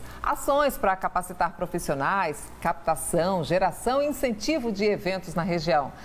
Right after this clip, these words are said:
Nós estamos com o presidente do Porto de Galinhas Convention and Visitors Bureau,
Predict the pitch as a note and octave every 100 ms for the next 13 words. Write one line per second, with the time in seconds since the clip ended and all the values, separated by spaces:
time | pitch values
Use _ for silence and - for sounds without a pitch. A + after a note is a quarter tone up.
0 | - - D3+ E3 E3+ G3 F#3 - F#3+ F3+
1 | F#3 E3+ E3 F3 F3 E3+ F3 - G3+ G3+
2 | F#3 G3 E3+ D#3+ E3 E3+ F3 F3+ D#3 C3+
3 | F3 A#3 A#3 G#3+ - F3+ D#3+ D#3+ A#3 A3
4 | G#3+ F#3+ F3 D#3 D#3 F3+ E4